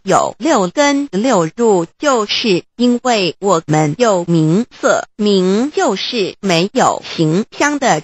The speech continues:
状态，色就是身体。那为什么会有名色？就是因为有事。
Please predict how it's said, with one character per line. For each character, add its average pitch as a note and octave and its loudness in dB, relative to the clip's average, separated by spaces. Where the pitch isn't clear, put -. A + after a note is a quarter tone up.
状 G#3 -2
态， C#3+ -2
色 F3 -2
就 A#3 -2
是 G3 -2
身 A#3 -2
体。 - -2
那 E4+ -2
为 E4 0
什 F3+ -2
么 G3 0
会 G#3 -2
有 G3+ 0
名 E3+ 2
色？ G3 0
就 C4+ 0
是 A3 -2
因 A#3+ 0
为 A3 -2
有 F2 0
事。 E3+ 0